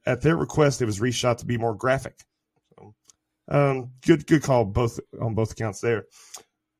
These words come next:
Uh, Stephen King is a big fan of the Ramones and referenced some of their songs in the novel Pet Sematary. And in homage, <clears throat> or homage, the Ramones wrote and performed the theme song Pet Sematary,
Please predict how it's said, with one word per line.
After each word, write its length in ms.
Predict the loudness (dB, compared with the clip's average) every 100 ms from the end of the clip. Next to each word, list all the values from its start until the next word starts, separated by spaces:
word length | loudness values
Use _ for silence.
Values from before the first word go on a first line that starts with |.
| -2
Uh, 260 | 0 2
Stephen 360 | 2 6 6 6
King 200 | 2 4
is 140 | 4
a 40 | 4
big 180 | 0
fan 280 | 0 -2 0
of 200 | 0 0
the 80 | 0
Ramones 560 | 0 0 0 -2 -4 -12 _ _ -8
and 440 | -2 2 2 0 2
referenced 380 | 0 0 -4 -2
some 140 | 0
of 60 | 2
their 120 | 2
songs 400 | 2 0 0 0
in 80 | -2
the 80 | 0
novel 320 | 2 2 0
Pet 180 | -2 -4
Sematary. 580 | -6 -8 -4 0 0 -2 _ _ _ _ -2
And 200 | 2 2
in 100 | 4
homage, 420 | 4 4 0 -4 _
<clears throat> 80 | 0
or 400 | 0 0 -4 -4
homage, 520 | -2 0 0 -4 -10 _ 2
the 80 |
Ramones 400 | 2 4 2 2
wrote 240 | 6 6 4
and 100 | -2
performed 440 | -4 -2 -2 0
the 80 | -2
theme 240 | -2 -2
song 340 | 0 -2 -2 -4 -12 _ _ -2
Pet 160 | -2
Sematary, 560 | -2 -6 -2 0 0